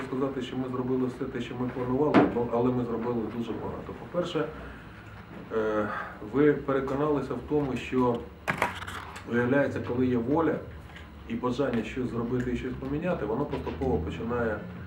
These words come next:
змінюватися. Тому що, е, дуже важко, наприклад, було би уявити поп-, е, Верховну Раду попереднього скликання, де гіганти мислі ці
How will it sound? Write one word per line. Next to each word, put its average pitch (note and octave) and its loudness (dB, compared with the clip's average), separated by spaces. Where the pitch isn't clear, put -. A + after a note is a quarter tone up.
змінюватися. A#2 4
Тому B2+ -2
що, B2 2
е, G#2+ -4
дуже C3 -2
важко, C3 0
наприклад, A#2+ -4
було A#2 -2
би A#2 -2
уявити B2 2
поп-, A2+ -4
е, G#2+ 0
Верховну B2 -2
Раду B2 2
попереднього B2 -2
скликання, G#2 -4
де B2+ 6
гіганти B2+ 4
мислі B2 2
ці C3 0